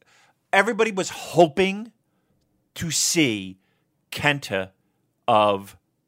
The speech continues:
eight, ten years ago. And I'm sorry, but you don't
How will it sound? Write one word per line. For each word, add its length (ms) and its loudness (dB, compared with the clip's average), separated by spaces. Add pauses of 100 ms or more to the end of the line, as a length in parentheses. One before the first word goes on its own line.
(140)
eight, 360 -4 (320)
ten 240 -2
years 320 -4
ago. 340 -16 (720)
And 360 -4 (460)
I'm 120 -6
sorry, 640 2 (340)
but 120 -6
you 80 -6
don't 340 0